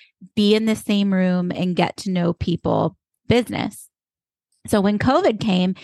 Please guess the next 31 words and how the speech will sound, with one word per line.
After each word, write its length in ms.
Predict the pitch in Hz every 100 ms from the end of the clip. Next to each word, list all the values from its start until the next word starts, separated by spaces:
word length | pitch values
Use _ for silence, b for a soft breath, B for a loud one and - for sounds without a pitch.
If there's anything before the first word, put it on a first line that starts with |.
| B B B -
it 140 | 233
was 160 | 233 220
a 80 | 208
complete 560 | 214 208 - 208 - -
one 280 | 196 185 175
eighty. 380 | 160 - -
We 220 | 185 208 202
went 260 | 196 -
from 280 | - 196 190
being 220 | 202 196
with 160 | 190 -
people 260 | 214 190 185
all 160 | 185
the 100 | 180
time 360 | 180 208 185 180
to 180 | - 185
never 360 | 196 262 208 156
being 200 | 156 151
with 160 | -
people, 400 | - 170 - - 196
right? 260 | 170 175
Like 220 | 175 -
we 160 | 185 180
all 160 | 165 170
did. 400 | 185 175 - - B B B B B
But 120 | - 262
what 180 | 262
I 100 | 349
see 280 | 392 - 269
happening 580 | 220 208 - 208 202 190
now, 640 | 185 196 196 180 170 -